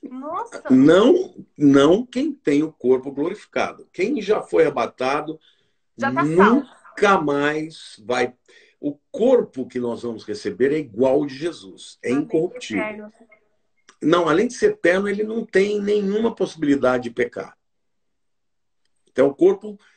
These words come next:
Speaker 2: perfeito, que nunca houve igual. Diferente dos anjos, quando foram criados, que tinham a possibilidade de pecar, agora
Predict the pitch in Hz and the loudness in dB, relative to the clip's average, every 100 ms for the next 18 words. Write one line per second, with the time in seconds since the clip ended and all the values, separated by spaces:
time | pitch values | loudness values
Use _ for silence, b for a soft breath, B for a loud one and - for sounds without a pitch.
0 | _ - 208 - 196 147 - 143 202 220 | _ 0 0 4 2 2 -4 -6 -4 -2
1 | 202 185 180 139 117 104 87 - - 139 | 4 4 4 -2 -4 -6 -8 -8 -4 -2
2 | 120 - 151 117 127 139 143 131 98 - | -4 -8 -8 -6 -4 -2 -2 -4 -8 -16
3 | - 110 - 117 107 107 101 127 131 120 | -12 -12 -6 -6 -4 -4 0 2 2 0
4 | - - B B _ 127 127 - 147 139 | -10 -20 B B _ -8 -6 0 2 2
5 | - - 120 110 107 98 98 - 147 143 | -4 -12 -8 -4 -4 -4 -10 -2 -2 -2
6 | b b - 135 113 123 160 175 180 190 | b b -8 -8 -2 4 6 6 2 -2